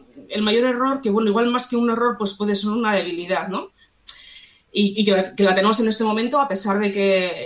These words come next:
eh, pues están los desarrolladores ahí intentando <laughs> darnos una solución. Y es que en, en este momento, cuando un autor, eh, accede al C M S, un C-, en nuestro, el C M S de Semrush es propio, ¿vale? Entonces, cuando un autor,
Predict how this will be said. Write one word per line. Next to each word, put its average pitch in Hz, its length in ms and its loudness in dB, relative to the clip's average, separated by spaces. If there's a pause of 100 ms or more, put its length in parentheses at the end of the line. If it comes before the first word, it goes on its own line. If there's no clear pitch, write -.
(140)
eh, 165 60 -14
pues 185 160 -10
están 196 220 -2
los 196 100 2
desarrolladores 190 840 2
ahí 185 680 0
intentando 190 560 -2
<laughs> 202 220 0
darnos 240 420 2
una 208 200 -2
solución. 269 600 -4 (600)
Y 220 180 2
es 214 180 0
que 226 260 4
en, 226 80 0
en 220 240 2
este 220 160 0
momento, 220 500 -2
cuando 214 280 -2
un 214 120 -2
autor, 208 640 0
eh, 180 480 -4 (560)
accede 202 380 -2
al 196 80 0
C 214 160 -2
M 208 220 2
S, 156 340 -6
un 185 180 -4
C-, 196 240 -4
en 190 80 0
nuestro, 196 260 0
el 190 160 -2
C 220 100 -4
M 220 100 0
S 214 180 -2
de 208 80 -2
Semrush 208 320 -2
es - 140 -6
propio, 160 420 -12
¿vale? 202 360 -10 (1160)
Entonces, 202 260 0
cuando 202 420 4
un 202 140 6
autor, 208 520 2